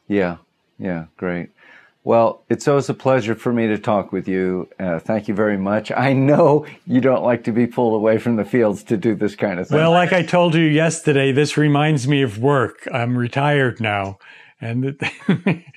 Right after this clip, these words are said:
Speaker 2: <laughs> it does bring back fond memories. We should point that out, that I actually had a wonderful job and I enjoyed it, and this does bring back fond memories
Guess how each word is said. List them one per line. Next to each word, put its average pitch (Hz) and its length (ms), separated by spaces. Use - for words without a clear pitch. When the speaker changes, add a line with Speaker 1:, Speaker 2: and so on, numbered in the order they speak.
Speaker 2:
<laughs> - 600
it 131 180
does 196 220
bring 202 240
back 156 220
fond 156 480
memories. 101 640
We 127 160
should 156 240
point 156 280
that 131 200
out, 113 320
that 117 160
I 127 200
actually 131 420
had 123 200
a 117 60
wonderful 131 500
job 123 480
and 113 200
I 113 140
enjoyed 120 460
it, 120 280
and 113 320
this 120 180
does 120 240
bring 113 240
back 104 220
fond 120 320
memories 107 560